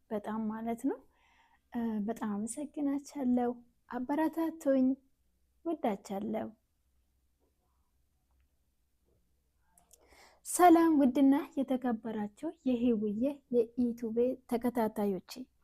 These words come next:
በያላችሁበት ስፍራ ሁሉ ላይ ሰላማችሁ እጅግ ብዝዝት ይበልልኝ። ዛሬ ደግሞ አትክልት በስጋ ይዤ ቀርቤያለሁ።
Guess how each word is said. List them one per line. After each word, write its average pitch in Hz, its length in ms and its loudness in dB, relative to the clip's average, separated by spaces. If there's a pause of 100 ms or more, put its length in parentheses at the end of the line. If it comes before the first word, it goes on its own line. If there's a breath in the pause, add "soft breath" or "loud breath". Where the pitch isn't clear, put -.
(120)
በያላችሁበት 262 680 2
ስፍራ - 260 -10
ሁሉ 240 260 -4
ላይ 214 160 -2 (120)
ሰላማችሁ 285 680 -2 (160)
እጅግ 247 460 0
ብዝዝት 214 540 -8
ይበልልኝ። 240 520 -12 (380 soft breath)
ዛሬ 349 180 0 (100)
ደግሞ 262 280 2 (220)
አትክልት 254 540 -6 (140)
በስጋ 240 540 -2 (920 soft breath)
ይዤ 311 220 -2 (140)
ቀርቤያለሁ። 220 680 -8